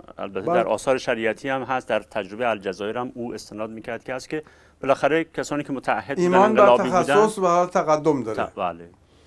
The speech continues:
Speaker 2: ولی اینکه حالا اثبات اینکه کی ایمان داره، کی ایم-، کی نداره و بعد هم، اه، آیا یه نظام مدرن اداری، بوروکراتیک، اه، صنعتی،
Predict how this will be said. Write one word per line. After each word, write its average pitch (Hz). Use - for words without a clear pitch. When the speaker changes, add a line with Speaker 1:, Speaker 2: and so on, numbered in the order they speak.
Speaker 2:
ولی 170
اینکه 220
حالا 196
اثبات 175
اینکه 190
کی 190
ایمان 185
داره، 165
کی 165
ایم-، 147
کی 156
نداره 147
و 160
بعد 170
هم، 185
اه، 147
آیا 151
یه 156
نظام 151
مدرن 143
اداری، 135
بوروکراتیک، 143
اه، 120
صنعتی، 139